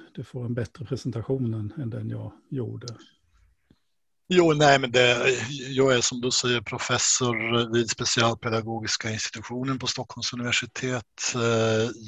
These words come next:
Speaker 2: jag har arbetat inom akademin, eh,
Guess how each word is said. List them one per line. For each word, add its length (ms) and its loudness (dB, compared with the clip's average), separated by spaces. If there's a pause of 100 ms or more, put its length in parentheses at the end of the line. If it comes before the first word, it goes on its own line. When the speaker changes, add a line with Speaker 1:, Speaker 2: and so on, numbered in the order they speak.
Speaker 2:
jag 320 -4
har 440 -4
arbetat 840 -2 (140)
inom 180 -4
akademin, 680 -4
eh, 60 -2